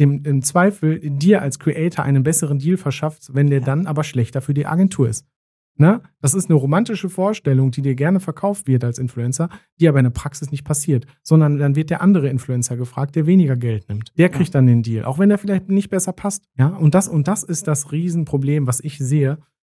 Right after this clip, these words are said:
Speaker 1: was es halt so heutzutage auch nicht gibt und was ganz, ganz, ganz viele, die, die gerade damit anfangen mit Social Media, halt noch gar nicht auf dem Schirm haben, weil die sind vielleicht super froh darüber, dass sich jemand kümmert, dass jemand die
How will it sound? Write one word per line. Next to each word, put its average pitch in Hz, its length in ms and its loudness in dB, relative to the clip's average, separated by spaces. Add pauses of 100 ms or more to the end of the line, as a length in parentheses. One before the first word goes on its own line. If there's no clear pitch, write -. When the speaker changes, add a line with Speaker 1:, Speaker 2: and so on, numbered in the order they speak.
Speaker 1:
was 131 180 0
es 143 200 -4
halt 135 280 -4
so 143 480 -2
heutzutage 131 640 -2
auch - 160 -10
nicht 147 320 2
gibt 131 220 -4
und 117 100 -2
was 123 180 -4
ganz, 165 300 0
ganz, 147 300 -4
ganz 143 260 -2
viele, 139 380 -2 (440)
die, 143 200 2
die 143 160 -8
gerade 151 340 0
damit 127 320 -2
anfangen 139 400 2
mit 117 120 -4
Social 120 300 -6
Media, 120 220 -2
halt 127 180 -2
noch 127 200 -8
gar 139 240 0
nicht 143 180 -2
auf 127 160 -8
dem 127 140 -4
Schirm 120 320 -2
haben, 113 200 -4
weil 117 120 -6
die 170 140 -2
sind 196 180 0
vielleicht 139 320 -4
super 180 320 -6
froh 196 340 0
darüber, 123 380 -2 (340)
dass 151 160 2
sich 147 180 -2
jemand 127 300 2
kümmert, 131 340 2
dass 120 160 -4
jemand 127 300 -2
die 143 140 -8